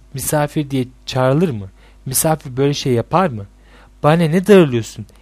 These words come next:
İlla arkadaşınızı getirin diye geçen gece en çok ısrar eden sen değil miydin?" Handancık biraz şaşırdı. "Evet ama, e, ben ne bilirdim?" "Şimdi artık öğrendin.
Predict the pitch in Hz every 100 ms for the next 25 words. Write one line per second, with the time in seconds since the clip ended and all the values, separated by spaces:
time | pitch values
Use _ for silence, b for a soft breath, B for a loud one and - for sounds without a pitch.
0 | b - 160 170 151 131 139 139 156 147
1 | 143 156 147 139 147 143 - 131 - 143
2 | 139 139 131 135 - 147 143 b b b
3 | b - 127 135 139 143 139 143 143 -
4 | 160 139 175 165 151 147 196 240 139 110
5 | 101 - _ - b b b - - 143
6 | 151 160 156 165 - 147 156 - 135 -
7 | 120 113 101 _ - 165 180 - - 185
8 | 190 147 - 139 135 135 135 135 - -
9 | 147 147 180 208 208 143 117 107 - _
10 | _ _ - B B - 208 185 156 156
11 | - 151 139 139 135 131 113